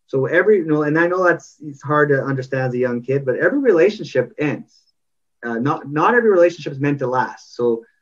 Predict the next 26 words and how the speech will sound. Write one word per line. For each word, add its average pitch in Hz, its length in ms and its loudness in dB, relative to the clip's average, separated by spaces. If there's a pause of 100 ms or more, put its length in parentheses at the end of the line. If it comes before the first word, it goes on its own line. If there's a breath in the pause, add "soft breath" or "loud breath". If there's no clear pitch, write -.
(280 loud breath)
just 202 220 -6
really 180 280 4
thinking 175 380 -2
that 143 260 -4 (640)
relationships 165 540 -2
come 156 240 -4
and 143 120 -2
go, 131 200 4
and 120 380 -4
go 180 180 4
back 170 300 2
to 151 80 -6
what 147 100 0
we 143 80 0
talked 143 240 -4
about 131 120 -4
earlier: 120 280 0
loving 160 320 2
ourselves. 135 560 -6
Have 196 240 0
that 151 260 -2
number 156 360 0
one 151 160 2
relationship 139 540 -2
with 123 160 -6
yourself. - 360 -12